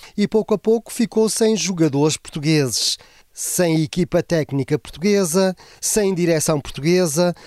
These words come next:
porque a dada altura só o presidente era português. E quando este saiu, há uns quatro ou cinco anos, o clube acabou por mudar de nome e chama-se agora A S Goussainville.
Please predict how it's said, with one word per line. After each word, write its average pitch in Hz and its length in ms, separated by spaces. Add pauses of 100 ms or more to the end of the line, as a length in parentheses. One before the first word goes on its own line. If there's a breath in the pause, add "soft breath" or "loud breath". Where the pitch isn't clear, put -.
(140)
porque 196 280
a 185 40
dada 160 260
altura 180 460
só 185 260
o 185 80
presidente 165 800 (380 soft breath)
era 151 240
português. 113 540 (260 loud breath)
E 196 100
quando 190 360
este 190 240
saiu, 196 560
há 143 100
uns 135 240
quatro 151 320
ou 147 60
cinco 175 340
anos, 165 400 (300 loud breath)
o 185 120
clube 156 280
acabou 147 320
por 156 160
mudar 139 360
de 123 80
nome 139 440 (240 loud breath)
e 151 80
chama-se 147 460
agora 143 540
A 147 220
S 156 420
Goussainville. 123 760